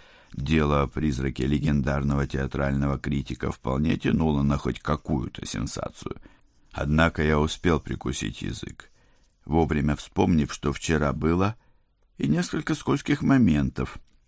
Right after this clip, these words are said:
таких, о которых желательно, чтобы она вообще никогда не узнала, и уже от этой мысли проснулся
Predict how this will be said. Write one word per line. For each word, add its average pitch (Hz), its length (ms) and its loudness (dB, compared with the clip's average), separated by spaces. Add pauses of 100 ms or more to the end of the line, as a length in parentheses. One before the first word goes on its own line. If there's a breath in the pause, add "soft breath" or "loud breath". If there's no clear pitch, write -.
(260)
таких, - 360 0
о 67 60 -6
которых 73 440 0
желательно, 71 540 0
чтобы 69 300 -2
она 71 180 2
вообще 71 380 0
никогда 62 460 -2
не - 100 -2
узнала, - 580 -6 (640 soft breath)
и - 80 -8
уже 71 320 0
от 69 120 -2
этой 65 280 -2
мысли 71 320 2
проснулся - 720 -4